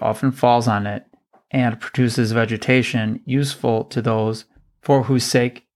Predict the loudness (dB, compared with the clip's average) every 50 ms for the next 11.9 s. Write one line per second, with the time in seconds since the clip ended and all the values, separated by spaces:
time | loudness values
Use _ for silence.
0 | _ -4 -2 0 0 -2 -4 -4 -2 -2 -2 -2 -2 -6 -8 -8 -2 0 2 2
1 | 2 0 -4 -6 -10 -14 _ _ _ _ _ _ _ _ _ _ _ _ _ -4
2 | -2 0 2 2 2 2 0 -2 -6 -2 2 2 2 2 2 0 0 0 0 -2
3 | 0 2 2 2 2 2 0 -2 -8 -14 _ _ _ _ _ _ _ _ _ _
4 | 2 2 2 0 -4 _ _ _ _ _ -10 -8 -8 -6 -6 -2 -2 -2 -2 -4
5 | -6 -10 -12 -2 0 2 2 4 2 2 0 -2 -6 -8 -8 0 0 0 0 2
6 | 0 -2 -2 -2 -6 -8 -12 -20 _ _ _ _ _ _ _ _ _ _ _ _
7 | -4 -2 0 0 -2 0 2 2 2 2 4 2 2 2 2 -2 -8 -12 _ _
8 | _ _ _ -2 -2 -2 0 0 2 2 2 0 -4 -6 -2 0 2 2 2 2
9 | 0 0 0 0 -2 -6 -8 -14 -16 -20 _ _ _ _ _ _ _ _ _ _
10 | _ _ _ 0 2 2 2 0 -2 -6 -8 _ -10 -8 -2 0 2 2 2 2
11 | 0 0 -2 -4 _ -4 -2 0 0 0 0 0 0 0 -2 -4 -6 -8